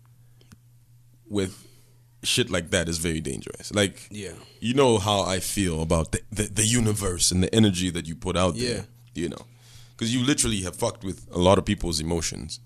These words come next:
Speaker 2: Yeah.
Speaker 1: And yeah, I'm actually kinda taken aback by that. It's like, <clears throat> like, all, you can't, there's other ways in which you can do something. I know it,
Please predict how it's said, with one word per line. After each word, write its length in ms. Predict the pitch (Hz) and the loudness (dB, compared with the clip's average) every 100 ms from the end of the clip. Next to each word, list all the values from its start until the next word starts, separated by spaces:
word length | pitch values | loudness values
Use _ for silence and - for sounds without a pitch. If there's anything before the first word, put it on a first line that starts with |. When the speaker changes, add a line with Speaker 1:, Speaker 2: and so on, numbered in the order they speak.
| - | -8
Speaker 2:
Yeah. 180 | 127 107 - - - - | -6 -6 -10 -20 -20 -10
Speaker 1:
And 540 | 80 78 78 78 69 - - - - - _ _ _ - - - | -6 -4 -4 -6 -10 -18 -20 -20 -20 -20 _ _ _ -20 -12 2
yeah, 200 | 107 - | 2 4
I'm 160 | 104 | 4
actually 300 | 107 - 87 | 4 2 -2
kinda 240 | - 92 76 | 0 0 2
taken 260 | 90 82 | 0 0
aback 260 | 80 92 90 | 2 0 0
by 100 | - | -8
that. 200 | - - - | -14 -12 -6
It's 180 | 82 | -4
like, 160 | 82 78 - - - | -6 -10 -18 -20 -12
<clears throat> 1300 | - 71 - - - - - - - - - - - | -8 -6 -8 -14 -20 -20 -20 -20 -20 -20 -8 -8 -4
like, 160 | 95 - | -6 0
all, 240 | 110 117 110 | 4 6 4
you 100 | 107 | 4
can't, 300 | 151 139 - - - | 6 6 4 -10 -4
there's 260 | 107 113 110 120 | 0 2 2 4
other 180 | 143 135 | 6 6
ways 400 | 113 127 131 101 | 8 8 8 6
in 140 | 107 | 4
which 180 | 110 - | 4 2
you 60 | 90 | 0
can 200 | 95 82 | -2 2
do 200 | 113 113 | 6 8
something. 300 | - 76 87 | 8 6 6
I 80 | 120 | 10
know 160 | 143 | 10
it, 120 | 139 | 8